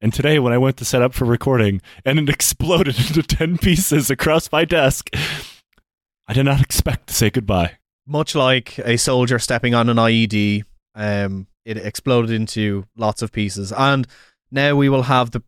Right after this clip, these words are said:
Speaker 2: folding and presenting of the flag to the Mike's family from Shenzhen, China.
Speaker 1: <laughs>
Speaker 2: Um, uh, Requiem in Pace, uh, R I P.
Speaker 1: You know, I, uh,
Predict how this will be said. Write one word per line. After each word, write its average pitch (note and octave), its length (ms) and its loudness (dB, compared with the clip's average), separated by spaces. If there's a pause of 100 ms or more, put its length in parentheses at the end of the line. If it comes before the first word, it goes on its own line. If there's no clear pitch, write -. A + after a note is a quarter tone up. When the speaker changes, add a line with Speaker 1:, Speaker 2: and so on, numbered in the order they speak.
(160)
Speaker 2:
folding E3 440 2
and B2+ 100 0
presenting B2+ 380 0
of A2+ 80 -2
the A#2+ 80 -6
flag C3+ 420 2
to B2 340 0
the A#2 100 -4
Mike's B2 320 2
family C#3 420 2
from A#2+ 440 2
Shenzhen, A#2 520 0
China. D#3 480 2 (160)
Speaker 1:
<laughs> A#3 540 -2
Speaker 2:
Um, D#3 760 0 (1040)
uh, A2+ 920 2
Requiem D3 460 2
in C#3 80 0
Pace, B2+ 600 2 (240)
uh, G#2 320 -4
R A#2+ 180 4
I A#2+ 100 2
P. G#2 400 0 (920)
Speaker 1:
You C#3 140 -4
know, C#3 260 4
I, B2+ 280 0
uh, G2+ 420 2